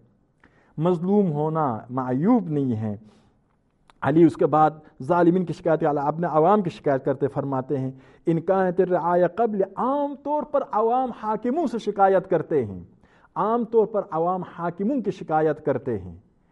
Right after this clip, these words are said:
لیکن میں اپنے عوام کی شکایت کرتا ہوں۔ عام طور پر حاکم عوام پر ظلم کرتے ہیں، لیکن مجھ پر میرے عوام ظلم کرتے ہیں۔ فرماتے، "ان كانت الرعايا قبل لتش-، لتشكو حيف رعاتها"،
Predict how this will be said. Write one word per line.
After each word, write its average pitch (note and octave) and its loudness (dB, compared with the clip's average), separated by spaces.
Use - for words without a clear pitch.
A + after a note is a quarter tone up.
لیکن C3+ -4
میں C3 -4
اپنے C3 -10
عوام B2+ -8
کی A#2 -14
شکایت G#2 -14
کرتا - -20
ہوں۔ G2 -20
عام D#3 -6
طور C#3+ -10
پر C#3+ -10
حاکم D#3+ -8
عوام C3 -10
پر A#2+ -12
ظلم A2+ -12
کرتے A2 -16
ہیں، A2 -16
لیکن B2 -12
مجھ D3+ -10
پر B2 -8
میرے A2+ -6
عوام C3+ -6
ظلم A#2+ -10
کرتے A2+ -14
ہیں۔ G#2+ -12
فرماتے، C#3+ 0
"ان D#3 -4
كانت F3+ -2
الرعايا F3 2
قبل G3 -2
لتش-، F#3+ 0
لتشكو A#3 0
حيف D4 2
رعاتها"، F3 -2